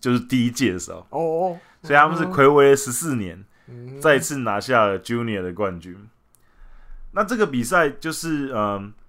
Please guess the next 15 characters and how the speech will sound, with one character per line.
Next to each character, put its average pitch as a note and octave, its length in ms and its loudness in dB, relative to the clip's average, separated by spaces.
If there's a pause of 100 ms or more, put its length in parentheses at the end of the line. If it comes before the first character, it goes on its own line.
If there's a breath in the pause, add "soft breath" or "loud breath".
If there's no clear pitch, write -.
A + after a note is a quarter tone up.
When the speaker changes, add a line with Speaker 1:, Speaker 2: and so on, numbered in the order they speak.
(140)
Speaker 1:
它 F#3+ 140 2
的 F3+ 60 2
规 E3+ 280 2
定 B2+ 600 -4
其 B2+ 120 -12
实 B2+ 140 -6
跟 D3 240 -2
一 D3+ 60 -6
般 B2+ 180 2
的 A#2+ 80 -2
比 F#2+ 100 -8
赛 G2+ 380 0
没 G#2 160 -6
什 B2 120 -8
么 F#2+ 280 -8